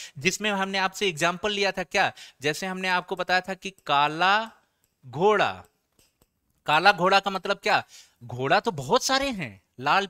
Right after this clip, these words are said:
पीले, सफेद, बहुत सारे, लेकिन हमने सिर्फ काला यानी मर्यादित कर दिया, सीमित कर दिया ना, तो ये विशेषण की विशेषता है,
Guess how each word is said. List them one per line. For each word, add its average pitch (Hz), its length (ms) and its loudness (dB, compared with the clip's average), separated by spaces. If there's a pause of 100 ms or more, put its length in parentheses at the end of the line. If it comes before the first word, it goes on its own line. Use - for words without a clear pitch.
पीले, 180 280 -4
सफेद, 180 460 -4
बहुत 214 240 -6
सारे, 247 200 -2
लेकिन 156 260 -4
हमने 233 180 -6
सिर्फ - 240 -8 (120)
काला 175 200 4
यानी 165 260 -4
मर्यादित 196 580 0
कर 131 180 -4
दिया, 113 200 -12 (220)
सीमित 285 400 0
कर 160 180 0
दिया 135 200 -4
ना, 240 120 -6
तो - 360 -16
ये 180 160 -2
विशेषण 160 520 -4
की 190 120 -4
विशेषता 143 500 -2
है, 185 200 2